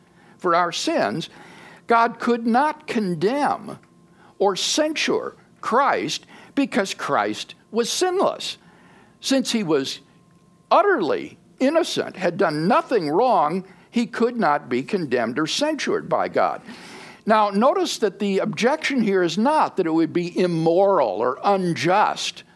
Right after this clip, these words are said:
for God to punish Christ, uh, for other people's wrongs. No, the objection is that any harsh treatment that God might impose upon Christ,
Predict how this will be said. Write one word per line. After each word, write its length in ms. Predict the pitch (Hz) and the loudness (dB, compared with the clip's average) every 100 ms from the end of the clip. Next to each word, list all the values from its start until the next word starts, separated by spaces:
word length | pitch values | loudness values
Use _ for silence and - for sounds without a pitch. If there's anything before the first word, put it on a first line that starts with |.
| _ - _ | _ -20 _
for 160 | - 185 | -4 -2
God 560 | 175 151 95 62 - - - - | 2 2 2 -2 -6 -16 -20 -8
to 120 | - 185 | -4 -2
punish 600 | - 262 226 - - - - - | 0 0 0 -2 -6 -8 -12 -6
Christ, 640 | 196 117 85 156 - - - - - - | 0 2 0 -2 -6 -8 -18 -20 -14 -2
uh, 140 | 156 | 0
for 240 | 135 185 156 | 0 0 2
other 240 | 170 170 | 2 2
people's 480 | - 185 - 143 135 | -2 -4 -2 -4 -2
wrongs. 520 | 170 180 117 110 - - - - - | -2 2 0 -2 -6 -14 -20 -20 -6
No, 340 | 202 208 214 240 | 2 4 4 2
the 240 | 190 214 | 0 0
objection 540 | 208 - 294 311 269 202 | 0 0 0 0 -2 -2
is 140 | 160 | 0
that 160 | 180 - | -2 -2
any 360 | 233 277 302 269 | -2 0 0 0
harsh 720 | - - 214 247 240 - - | -2 0 2 2 0 -2 -4
treatment 680 | - - 233 254 190 131 - | -8 -6 -4 -4 -4 -6 -4
that 160 | 151 135 | -4 0
God 320 | 185 190 175 | 2 2 2
might 320 | 180 165 151 | 2 0 0
impose 640 | 151 120 - 196 277 311 233 | -4 -4 -4 0 2 0 -2
upon 360 | - 127 90 | -2 -2 -2
Christ, 460 | 92 139 87 69 | -2 -2 -2 -2